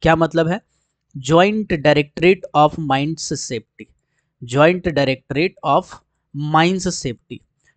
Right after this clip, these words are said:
ठीक है। और डीजीएमएस का मतलब तो आपको पता ही होगा यार, हाँ, Directorate General of Mine Safety। तो ज्वाइंट डायरेक्टर एक अलग पोस्ट होता है सर, और डीजीएमएस का जो, अ, Directorate General of Mine Safety एक अलग पोस्ट होता है।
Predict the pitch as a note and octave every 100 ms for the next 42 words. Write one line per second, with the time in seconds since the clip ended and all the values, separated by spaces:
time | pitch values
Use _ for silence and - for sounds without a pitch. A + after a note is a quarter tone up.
0 | _ - C3 D3 _ _ _ C3+ D3+ D3+
1 | C#3+ D3+ E3 F3 E3+ F#3 E3+ E3 E3 E3+
2 | D#3 E3 D3+ C#3 D#3+ D3+ C#3 C#3 C#3+ -
3 | _ _ D#3 D3 B2 C#3 C#3 E3 E3+ D3+
4 | D3 D3+ D3 C3 C#3 C3 - F3+ _ _
5 | _ F3+ C#3+ D#3 F3+ A3+ A3 F3+ F3+ F#3
6 | - G#3+ - - A3 A#3 F#3 E3 - B2+
7 | A2 - - _ _ _ _ D3+ D#3 D#3+
8 | F3 G3 G3+ F#3+ - G3 F3+ G3 - _
9 | C#3+ C#3 D3+ D#3 G3 G3+ F#3+ F#3 F#3 F#3
10 | F3 F3+ G3 - G#3+ G#3+ - G3 G3+ D#3+
11 | C#3+ B2+ - A2+